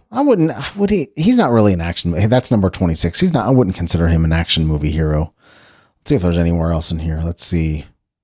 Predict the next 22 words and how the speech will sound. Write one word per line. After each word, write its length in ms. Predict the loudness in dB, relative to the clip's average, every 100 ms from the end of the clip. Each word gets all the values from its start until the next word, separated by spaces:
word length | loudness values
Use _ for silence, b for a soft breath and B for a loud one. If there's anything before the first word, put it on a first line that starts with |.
| _ -4
Anybody 280 | 0 0 0
worth, 280 | -2 -4 -2
Jack 240 | -2 -2
Sparrow, 480 | 0 2 4 4 2
I 180 | -2 -6
wouldn't 300 | -6 -8 -8
consider 320 | -6 -4 0
him 160 | 0
an 100 | 0
action 260 | -2 -4 -4
movie 240 | -2 -2
hero. 380 | -4 -4 -4 -8 _ _ _ _ _ _ _ -18
Uh, 320 | -12 -10 -8
anyway, 320 | 0 2 4 4
let's, 340 | 2 -4 -16 _ _ _
Snake 400 | -4 0 0 -2
Plissken 480 | 0 0 0 -2 -2
at 100 | 0
number 280 | -2 2 2
thirty-seven. 640 | 2 0 0 2 0 -2
Now 120 | -2
there's 280 | 0 0 -2